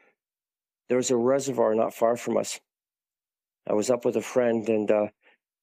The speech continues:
she pointed down and said, "That looks kind of odd. There's footprints,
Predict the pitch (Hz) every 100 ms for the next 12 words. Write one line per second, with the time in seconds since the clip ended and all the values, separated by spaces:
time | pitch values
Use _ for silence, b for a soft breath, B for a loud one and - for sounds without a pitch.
0 | _ - 131 123 135 123 107 131 135 123
1 | - 113 - _ _ _ _ _ _ _
2 | _ _ _ - 123 - - - 131 110
3 | 92 107 127 127 113 - 151 - - 131
4 | 123 - - - -